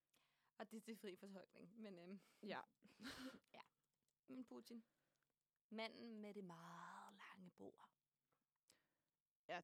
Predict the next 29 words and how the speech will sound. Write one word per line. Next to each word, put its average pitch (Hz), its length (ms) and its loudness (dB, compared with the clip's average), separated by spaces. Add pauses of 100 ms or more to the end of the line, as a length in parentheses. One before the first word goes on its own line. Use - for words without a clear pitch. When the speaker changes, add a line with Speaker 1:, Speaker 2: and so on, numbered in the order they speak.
(100)
Speaker 2:
det 202 120 4
så, - 200 0 (120)
det 165 100 4
var 170 60 8
jo 240 100 10
sindssygt. 240 560 6
Speaker 1:
<laughs> 220 40 6 (1500)
Det 262 80 4
er 247 40 4
virkelig, 262 420 2
virkelig 277 260 2
underligt. 247 440 2
Det 254 60 -6
er 240 40 -6
sådan - 240 -10
en 233 80 -2
mærkelig 220 360 0
måde 226 300 4
at - 60 4
ud-, - 220 -4
at, 220 80 4 (140)
at 190 140 6
sådan, 196 460 0 (440)
at, 202 60 0 (280)
at 196 120 2
prøve 202 320 2
at 208 60 -4
sådan 196 260 -4 (220)
gennemtvinge 190 760 0